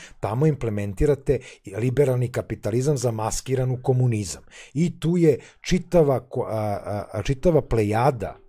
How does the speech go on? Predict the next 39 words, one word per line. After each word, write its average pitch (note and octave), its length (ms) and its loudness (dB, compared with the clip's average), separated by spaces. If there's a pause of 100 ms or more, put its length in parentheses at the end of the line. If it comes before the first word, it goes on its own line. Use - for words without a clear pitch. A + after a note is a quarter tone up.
(100)
tih A2 240 -8
likova, A2 400 -4
tako. - 320 -8
I - 40 -20
kad - 240 -16
pogledate D#3+ 420 -2
gde A2 180 -2
je F3 80 2
nastao C#3+ 380 -2
manifest D#3 360 -4
komunističke C3 380 -6
partije, G2+ 400 -6 (300)
pa - 100 -14
nastao - 360 0
je E3 100 4 (320)
u G2 120 -14
Londonu. A#2 500 -4 (180)
Gde G#2 160 -6
je C3 120 4
sahranjen C#3+ 500 0
Ka-, C3+ 380 2
Karl D3+ 200 2
Marx? D3+ 380 -2 (280)
Pa - 120 -10
u F#2+ 80 -6
Londonu. B2 540 2 (320)
Pa, G2+ 380 -2
a, G#2+ 280 -2 (260)
ko C#3+ 180 4
je, F3 360 6 (120)
ko D#3 160 2
je, D#3 140 6 (180)
kome D#3 300 0
je D#3+ 80 2
bilo D#3 280 2
dato, B2+ 380 -2
nesvršenom A2+ 760 -6
teologu, G2+ 680 2 (420)
da, F#2+ 320 -6